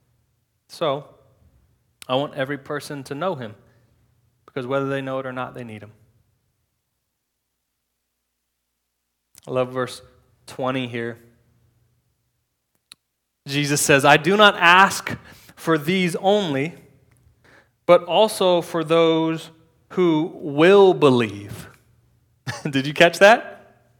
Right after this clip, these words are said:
You can look down at your Bibles if you want. "I do not ask for these only, but also for those who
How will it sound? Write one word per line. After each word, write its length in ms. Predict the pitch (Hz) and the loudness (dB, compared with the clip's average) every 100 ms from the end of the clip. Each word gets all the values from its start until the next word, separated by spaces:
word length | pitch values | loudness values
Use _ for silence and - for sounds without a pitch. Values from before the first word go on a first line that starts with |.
| _ - | _ -12
You 80 | 135 | -6
can 120 | 156 | 0
look 160 | 175 175 | 0 4
down 200 | 175 170 | 4 4
at 100 | 170 | 0
your 80 | |
Bibles 380 | 170 165 165 160 | 4 4 4 0
if 100 | 156 | -2
you 100 | 156 | -2
want. 220 | 156 202 - - _ _ _ _ _ _ _ _ _ _ _ _ _ - | -2 -2 -6 -20 _ _ _ _ _ _ _ _ _ _ _ _ _ -2
"I 80 | 175 | 2
do 120 | 185 | 4
not 140 | 226 214 | 4 6
ask 200 | 226 226 | 6 6
for 100 | 208 | 2
these 180 | 214 196 | 0 2
only, 240 | 240 226 | 2 2
but 140 | 185 | 0
also 320 | 196 226 233 226 | 2 4 4 2
for 140 | 220 | 4
those 240 | 220 220 | 6 6
who 200 | 233 214 | 4 0